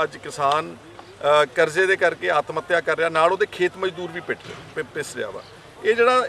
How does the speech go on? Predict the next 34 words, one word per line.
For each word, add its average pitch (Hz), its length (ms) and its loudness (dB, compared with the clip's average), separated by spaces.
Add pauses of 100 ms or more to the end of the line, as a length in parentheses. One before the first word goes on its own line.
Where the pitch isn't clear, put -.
(100)
agrarian 175 480 -2
cycle 180 400 -2
ਆ, 220 80 4
ਇਹਦੇ 220 140 2
'ਚ - 180 -8
ਆੜ੍ਹਤੀਆਂ 233 400 4
ਦਾ 254 80 2
ਵੀ 247 100 -2
ਨੁਕਸਾਨ 139 360 -4
ਹੁੰਦਾ 98 240 -10
ਵਾ। 98 140 -8 (100)
ਇਹਦੇ 190 160 2
'ਚ 220 140 0 (500)
ਜਿਹੜੇ 196 180 6
ਸਾਡੇ 190 260 2
ਮੰਡੀਆਂ 170 360 0
ਦੇ 202 80 2
ਵਿੱਚ 208 180 -4
ਬੈਠੇ 175 280 -2
ਵਪਾਰੀ 156 400 2
ਨੇ, 196 120 -6
ਉਹਨਾਂ 247 260 0
'ਤੇ 269 80 0
ਵੀ 269 140 6
ਅਸਰ 202 160 0
ਪੈਂਦਾ 165 280 0
ਜਦੋਂ, 190 360 -4 (420)
ਕਿਉਂਕਿ 190 180 0
ਪੰਜਾਬ 170 400 4
ਦੇ 196 80 -4
ਵਿੱਚ 202 120 -4
ਪ੍ਰਮੁੱਖ 196 340 -6
ਤੌਰ 196 180 2
'ਤੇ 208 420 0